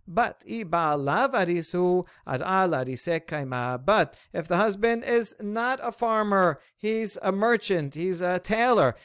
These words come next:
he wouldn't be able to work the land even if he tried. Uh, in that case, the land needed the sharecroppers. And so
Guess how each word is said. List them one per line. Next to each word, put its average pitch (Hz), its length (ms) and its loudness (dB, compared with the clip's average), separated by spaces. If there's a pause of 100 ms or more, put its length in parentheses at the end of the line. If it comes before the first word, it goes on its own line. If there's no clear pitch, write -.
he 240 280 -6
wouldn't 226 260 2
be 208 120 4
able 208 260 2
to 190 120 -2
work 196 240 0
the 190 100 -6
land 190 400 2
even 185 220 -2
if 175 140 -4
he 165 80 -4
tried. 175 680 2 (400)
Uh, 156 400 2
in 165 140 -2
that 247 320 0
case, 151 520 0
the 160 600 -2 (240)
land 190 600 0
needed 180 720 0
the 135 60 -2
sharecroppers. 117 1000 -4 (200)
And 147 180 -6
so 165 880 4